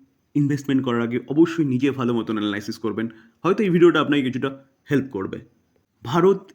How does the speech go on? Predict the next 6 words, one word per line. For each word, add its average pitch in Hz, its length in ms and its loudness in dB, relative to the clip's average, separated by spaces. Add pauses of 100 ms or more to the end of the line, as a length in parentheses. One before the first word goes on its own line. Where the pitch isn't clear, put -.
(200)
ইলেকট্রনিক 160 500 4 (340)
লিমিটেড, 120 340 2 (520)
যেখানে 214 260 4 (180)
এই 233 140 4
কোম্পানিটা 117 340 0 (680)
ডিফেন্স 175 400 2